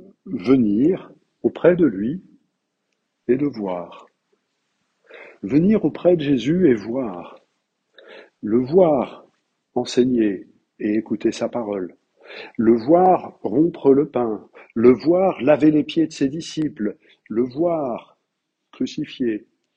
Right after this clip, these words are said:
Le voir présent au cénacle. Venez, voyez. Jean, l'évangéliste, cette fois-ci, quand il arrive devant la tombe vide, il vient,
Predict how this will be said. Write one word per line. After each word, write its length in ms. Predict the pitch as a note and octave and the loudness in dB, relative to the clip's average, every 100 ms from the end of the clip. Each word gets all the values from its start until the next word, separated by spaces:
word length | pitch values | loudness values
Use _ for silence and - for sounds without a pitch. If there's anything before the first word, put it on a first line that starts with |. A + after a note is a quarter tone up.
| _ _ - - | _ _ -20 -10
Le 180 | G#2+ A2+ | -4 -4
voir 640 | A2+ E3 C3+ G#2+ - _ | 2 4 4 0 -8 _
présent 500 | - B2+ C3 B2+ - | -4 -2 -2 -8 -6
au 100 | A#2+ | -8
cénacle. 640 | - A#2 A2 F#2 - - - _ _ _ _ _ A3 | -6 -8 -8 -10 -14 -20 -20 _ _ _ _ _ -16
Venez, 580 | G2 B2 A#2+ G#2+ F#2+ - _ _ _ _ F2+ | -6 -4 -2 -2 -4 -12 _ _ _ _ -12
voyez. 520 | G2 A#2+ G2+ F#2+ E2+ _ _ - | -4 -4 -2 -4 -6 _ _ -6
Jean, 380 | A#2+ B2 D3 C#3 | 0 2 2 0
l'évangéliste, 760 | A2+ G#2+ A#2 G#2+ A#2 D3+ - A2 | -4 -2 -2 -2 -4 -4 -6 -10
cette 220 | G#2+ - | -10 -10
fois-ci, 420 | G#2+ G2+ D3+ F3+ _ _ _ _ _ _ - | -12 -8 -6 -6 _ _ _ _ _ _ -8
quand 220 | B2+ B2+ | -6 -4
il 100 | B2 | 0
arrive 400 | A2+ G#2 C3 G2+ | 0 0 -2 -4
devant 300 | G2+ G#2+ G#2+ | -6 -6 -4
la 120 | G#2 F#2+ | -6 -8
tombe 260 | A2 A2 | -8 -6
vide, 260 | B2 E3+ A2+ - - - A2+ | -4 -4 -6 -12 -20 -12 -6
il 200 | G#2 G2 | -6 -6
vient, 480 | G2 C3+ F3 G3+ | -2 2 2 0